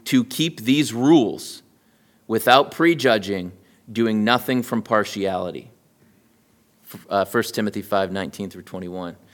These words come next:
So when, when an elder or pastor is living in unrepentant sin, two or three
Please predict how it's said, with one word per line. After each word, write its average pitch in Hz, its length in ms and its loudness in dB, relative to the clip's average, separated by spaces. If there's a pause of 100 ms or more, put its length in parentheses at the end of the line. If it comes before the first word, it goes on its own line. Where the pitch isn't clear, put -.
(220)
So 127 160 2
when, 143 320 4 (120)
when 139 200 6
an 135 220 4
elder 139 560 8
or 123 160 4
pastor 131 720 0
is 120 240 -2
living 117 600 2 (260)
in 127 260 4
unrepentant 165 1040 6
sin, 127 640 4 (240)
two 185 220 0
or 165 240 8
three 151 520 4